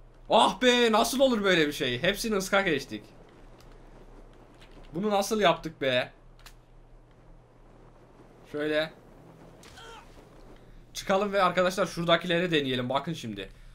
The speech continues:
Buradakileri de güzel. Onları da yapacağız. Orayı birazcık yaptık. Şöyle. Şimdi buradaki amacımız paraşütle atlayıp arkadaşlar bunların içinden geçmek. Bakın biri tam yerde. Gördüğünüz gibi tam yerde. Diğerleri ise biraz havada.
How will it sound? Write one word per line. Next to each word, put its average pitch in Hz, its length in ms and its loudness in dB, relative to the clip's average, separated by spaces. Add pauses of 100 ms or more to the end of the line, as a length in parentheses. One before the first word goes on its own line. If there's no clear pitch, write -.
(120)
Buradakileri 156 500 2
de 160 40 2
güzel. 127 160 -4
Onları 147 340 -2
da 156 60 2
yapacağız. 147 580 0 (720)
Orayı 139 300 2
birazcık 143 360 -2
yaptık. 143 420 -4 (1000)
Şöyle. 131 520 -4 (1600)
Şimdi 170 320 -4
buradaki 196 320 2
amacımız 202 440 2
paraşütle 180 500 0
atlayıp 190 360 2
arkadaşlar 165 580 -2
bunların 190 380 -2
içinden 180 360 -4
geçmek. 120 340 -4
Bakın 147 280 -2
biri 165 160 -2
tam 170 220 -4
yerde. 151 500 0 (320)
Gördüğünüz 143 360 -4
gibi 156 140 -4
tam 151 220 -6
yerde. 151 320 -4
Diğerleri 151 380 -2
ise 165 220 -6
biraz 156 240 -6
havada. 147 400 -2